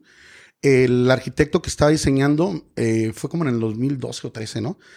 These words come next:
Nos dijo, Oigan, ¿y por qué no hacen, se está poniendo otra vez de moda, eh, lo que se hizo en la Ciudad de México, los after dinner o los after shows, ¿no? Este,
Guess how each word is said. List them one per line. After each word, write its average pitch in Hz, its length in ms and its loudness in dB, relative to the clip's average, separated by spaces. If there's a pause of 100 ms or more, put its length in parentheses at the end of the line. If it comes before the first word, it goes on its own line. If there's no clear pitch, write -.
(200)
Nos 120 100 2
dijo, 117 160 -2
Oigan, 165 260 2
¿y 151 100 -4
por 135 180 0
qué 180 100 0
no 190 200 4
hacen, 190 480 -2 (120)
se - 100 -10
está - 200 0
poniendo 165 260 2
otra 156 160 0
vez 151 300 -2 (500)
de 123 160 2
moda, 147 380 4 (340)
eh, 113 560 2
lo 123 100 0
que - 120 -12
se 131 120 -2
hizo 123 180 -2
en 131 80 2
la 117 80 0
Ciudad 120 180 -2
de 123 80 2
México, 151 500 -4 (240)
los - 180 -2
after 135 320 0
dinner 139 340 4
o 110 140 2
los 110 220 -2
after 127 240 -2
shows, 143 340 0
¿no? 147 200 -8 (600)
Este, 113 680 -4